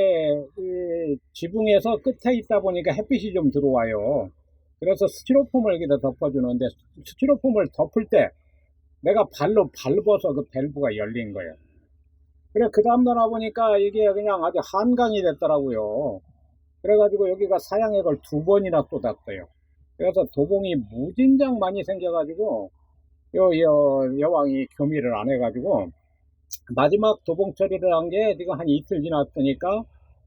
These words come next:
교미를 그래서 지금 못하고 있어요.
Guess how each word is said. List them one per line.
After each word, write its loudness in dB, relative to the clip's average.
교미를 0
그래서 2
지금 2
못하고 -4
있어요. -6